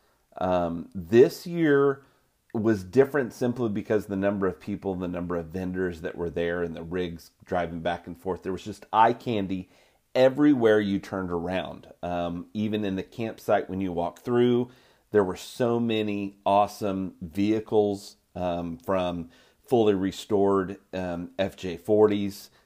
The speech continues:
to, uh, an incredible looking, um, Jeep Liberty.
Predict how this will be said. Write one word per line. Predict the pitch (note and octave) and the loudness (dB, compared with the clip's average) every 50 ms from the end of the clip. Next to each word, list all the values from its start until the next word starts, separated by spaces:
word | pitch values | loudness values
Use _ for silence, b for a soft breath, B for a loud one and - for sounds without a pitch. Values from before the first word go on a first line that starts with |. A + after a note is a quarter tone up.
| _ _ - | _ _ -14
to, | - - G2+ F#2+ F#2 F#2 F#2+ F#2 F2 - - F2 | -6 -2 0 0 0 0 0 -2 -4 -6 -8 -6
uh, | F2+ F2 E2+ E2+ E2+ - - - | -4 -4 -4 -4 -4 -6 -8 -8
an | F#2 F2+ | -6 -6
incredible | F2 E2+ D#2+ - - - - - - G2 G#2 G#2 G#2 G2+ G#2+ G2+ F#2+ F#2+ F#2+ F#2 | -6 -8 -10 -14 -18 -18 -16 -8 0 4 6 6 6 6 4 0 0 0 0 0
looking, | F#2 F#2 F2 - G#2 G2+ F#2+ F#2 F2+ E2+ b b b b b b b b | -2 -4 -4 -4 -4 -4 -4 -4 -4 -8 b b b b b b b b
um, | - F2+ F2 F2 F2 F2 F2 E2+ E2+ E2+ E2 D#2 - _ G#2 | -6 -4 -4 -2 -2 -4 -4 -6 -8 -10 -12 -14 -12 _ -10
Jeep | F2 F2 G2 F#2 - - | -6 -4 -4 -4 -4 -4
Liberty. | F2+ F#2 G2 F#2+ F2+ G#2 G2+ G#2+ A2 A2 A2 A2 - | -4 -2 -2 -2 -2 -2 -2 -2 -2 -2 -4 -6 -10